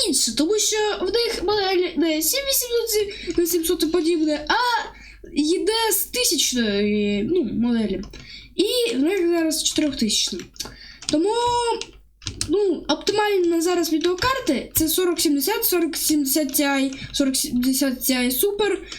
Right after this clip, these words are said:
пара сорок вісімдесят, сорок вісімдесят Ti.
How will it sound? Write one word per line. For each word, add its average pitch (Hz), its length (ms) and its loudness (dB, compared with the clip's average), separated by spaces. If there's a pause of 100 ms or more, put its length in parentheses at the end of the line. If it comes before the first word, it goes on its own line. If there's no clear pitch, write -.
(120)
пара 285 220 2
сорок 330 280 2
вісімдесят, 285 600 2
сорок 320 420 2
вісімдесят 277 840 0
Ti. 302 280 0